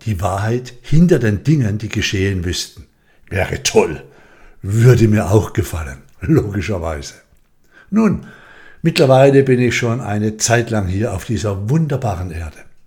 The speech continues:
Das ist die schönste, lichtvollste, wunderbarste Wahrheit in meinem, und ich behaupte das hier mal ganz frech und völlig überzeugt, auch in deinem Leben. Du lebst, du bist hier.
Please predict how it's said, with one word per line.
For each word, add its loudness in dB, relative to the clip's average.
Das -4
ist -2
die -4
schönste, -2
lichtvollste, -4
wunderbarste 2
Wahrheit -6
in -10
meinem, -4
und -6
ich -6
behaupte 0
das -2
hier 2
mal -2
ganz -8
frech -4
und -2
völlig 2
überzeugt, -4
auch -2
in -6
deinem -6
Leben. -14
Du 0
lebst, -6
du -10
bist -4
hier. -2